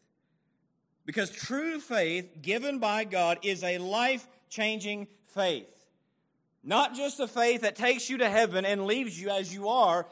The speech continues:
in your sinful state. And this is the sad reality of our day that we must understand. Many think that, think of salvation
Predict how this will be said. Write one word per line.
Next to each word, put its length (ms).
in 180
your 100
sinful 400
state. 380
And 160
this 220
is 120
the 120
sad 340
reality 540
of 140
our 160
day 300
that 140
we 120
must 240
understand. 540
Many 340
think 380
that, 400
think 220
of 100
salvation 880